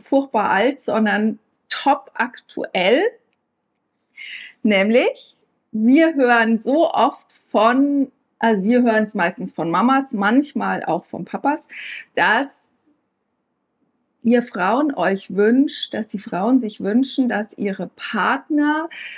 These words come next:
ähm, den Gemeckerfreiweg mitgehen, dass ihre Partner, äh, sich dafür interessieren, neue Wege zu finden, wie der Umgang mit den Kindern gelingen kann.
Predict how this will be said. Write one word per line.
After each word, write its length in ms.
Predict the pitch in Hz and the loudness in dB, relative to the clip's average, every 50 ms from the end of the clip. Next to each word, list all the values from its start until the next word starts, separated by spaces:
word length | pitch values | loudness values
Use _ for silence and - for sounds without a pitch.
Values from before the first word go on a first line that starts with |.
| - - - - - | -20 -20 -20 -20 -16
ähm, 1000 | - - - 233 233 233 233 240 233 240 240 233 233 233 240 240 233 196 - - _ _ _ _ _ - | -6 -2 0 2 2 4 4 2 2 2 2 2 2 2 2 0 0 -2 -4 -8 _ _ _ _ _ -16
den 300 | 208 - 208 202 202 190 | -8 -4 -2 0 0 0
Gemeckerfreiweg 1300 | 175 165 170 190 277 - 349 320 320 - - - 233 202 220 240 247 233 214 220 226 226 233 226 214 - - _ _ - - _ | 0 0 0 -2 -2 -2 -2 -4 -4 -4 -6 -4 -2 0 0 0 0 0 -2 -2 0 0 0 0 0 -2 -6 _ _ -20 -14 _
mitgehen, 680 | - 208 220 226 226 226 - - - 220 226 226 220 220 | -2 0 2 0 0 -2 -6 -12 -6 -2 -2 0 0 0
dass 240 | 202 165 185 190 - - | 0 -2 -4 -4 -6 -6
ihre 300 | 208 202 190 185 185 - | -6 -4 -4 -4 -6 -8
Partner, 840 | _ - - - 208 208 214 240 247 - 240 208 196 208 208 214 - - - - - - - _ _ | _ -12 -10 -6 -4 -2 -2 -2 -2 -4 -4 -2 0 -2 -2 -4 -6 -12 -18 -18 -20 -20 -20 _ _
äh, 360 | - - 208 202 202 202 202 | -2 -2 0 2 2 0 0
sich 240 | 196 - 214 208 - - | -2 -4 -6 -6 -4 -2
dafür 360 | 185 190 196 196 - 226 196 | -2 -2 -2 -2 -2 -2 -2
interessieren, 1500 | - 208 202 196 - - - 202 196 - - - 233 240 254 277 269 254 247 254 254 247 247 247 240 226 220 - - - - | 0 -2 -4 -6 -6 -4 -4 -4 -4 -4 -2 2 4 4 6 6 4 4 2 2 2 0 0 0 0 0 0 -4 -6 -2 0
neue 560 | 220 226 220 214 233 262 277 277 262 247 208 | 2 2 4 4 2 4 4 4 2 2 0
Wege 400 | 220 226 247 247 247 247 240 240 | 0 -2 -2 2 2 2 2 0
zu 200 | - - - 226 | -2 -6 -8 -8
finden, 600 | 196 - - 233 233 233 226 - 226 220 220 196 | -4 -2 2 2 4 4 2 2 0 0 0 0
wie 220 | 196 208 220 233 233 | 0 2 2 2 2
der 280 | - - - - - | 2 0 -2 0 2
Umgang 340 | - 233 240 240 220 208 202 | 4 4 6 4 4 2 -2
mit 180 | 202 196 - - | -4 -4 -6 -6
den 160 | 175 175 180 | -8 -8 -6
Kindern 460 | - - 247 269 294 294 277 269 262 | -4 0 2 2 4 4 2 2 2
gelingen 480 | 254 247 233 226 226 233 233 233 226 233 | 2 2 2 2 4 4 4 2 2 0
kann. 440 | 240 - - 208 196 196 202 208 208 | -2 -4 -6 -6 -6 -6 -6 -6 -10